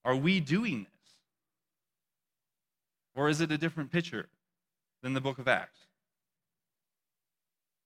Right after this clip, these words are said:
The believers prayed for opportunities. This changed the way I pray when I saw this reality. I was like, "God, you're so right.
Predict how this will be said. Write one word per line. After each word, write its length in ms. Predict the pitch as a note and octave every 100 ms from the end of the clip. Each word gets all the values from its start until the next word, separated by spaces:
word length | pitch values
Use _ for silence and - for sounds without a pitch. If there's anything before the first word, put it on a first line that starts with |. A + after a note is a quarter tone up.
| _ _ _ _ _ _ _ _ _ _ _ _ _
The 80 | A#2+
believers 420 | D#3 F#3 E3+ D#3
prayed 540 | - - D3 D3 B2+ - _ _ _ _ -
for 360 | D#3 C#3+ A2+ G2
opportunities. 680 | A2+ A#2 A2 A#2 G2 F2 -
This 320 | D#3+ G3+ - _ _ _
changed 520 | - E3+ E3 D#3+ B2+
the 80 | A#2+
way 200 | B2 B2
I 120 | G#2+
pray 400 | G#2 C#3 A2 F2 - _ _ _ _ _ _ _
when 120 | A#2 B2
I 120 | B2
saw 240 | B2 C3
this 200 | A#2+ A2+
reality. 440 | A2+ G#2+ G2+ F2 E2+ _ _ _ _ _ _ _
I 60 | C3
was 80 |
like, 200 | C3+ G#2+ -
"God, 340 | C3+ D3 C#3 - _
you're 220 | C3+ E3+
so 240 | - E3
right. 440 | D#3+ F3 D#3+ A#2